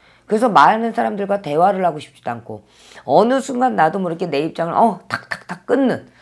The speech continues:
충분히 누구 말을 들어줄 수 있는 그런 대가 있고 그런 마음이 있는 사람인데 그것이 신의 어떤 느낌, 예감, 촉이 좋아서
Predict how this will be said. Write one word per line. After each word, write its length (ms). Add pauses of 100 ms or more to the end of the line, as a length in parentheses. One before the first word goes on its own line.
(180)
충분히 360
누구 240
말을 300
들어줄 300
수 160
있는 340
그런 360
대가 380
있고 340
그런 320
마음이 380
있는 200
사람인데 640 (360)
그것이 500 (180)
신의 360
어떤 380
느낌, 340
예감, 340
촉이 400
좋아서 540